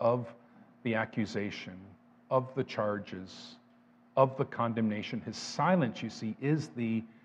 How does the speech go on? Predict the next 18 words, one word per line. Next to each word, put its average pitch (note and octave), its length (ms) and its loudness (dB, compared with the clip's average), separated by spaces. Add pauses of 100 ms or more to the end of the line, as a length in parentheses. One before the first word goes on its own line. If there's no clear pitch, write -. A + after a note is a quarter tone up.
(220)
embrace A2+ 720 0
of A2 200 0 (1000)
the A#2 80 -6
cross A2 460 -6
itself. C#3 500 -10 (1800)
And D#3 120 6
when D3 180 10
you B3 200 12
are F3 120 12
struck - 520 0 (1000)
with C3+ 240 6
your E3 200 10
guilt, A2+ 640 0 (840)
you C#3+ 200 8
need A3+ 220 12
to D#3 60 4
be A2+ 160 2
silent. F2 580 -6